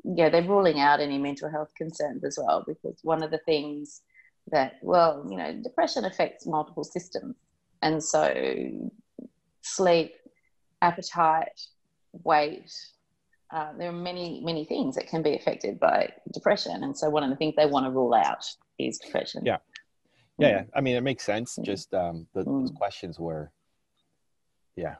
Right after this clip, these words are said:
Speaker 2: I don't know. They were, they were crazy.
Speaker 1: Yeah, confronting, right? Yeah, confronting.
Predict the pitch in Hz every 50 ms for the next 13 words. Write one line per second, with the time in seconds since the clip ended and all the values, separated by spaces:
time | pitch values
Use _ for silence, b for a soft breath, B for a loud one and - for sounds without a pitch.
0 | - - 80 80 78 76 76 76 78 _ _ _ _ _ - 80 82 78 76 -
1 | _ - _ _ _ - 90 82 - - - 165 180 190 156 170 160 - - 185
2 | 175 170 - 185 185 190 175 160 156 151 151 151 160 165 - 160 165 160 147 139
3 | - - 147 - - - 78 - - 82 -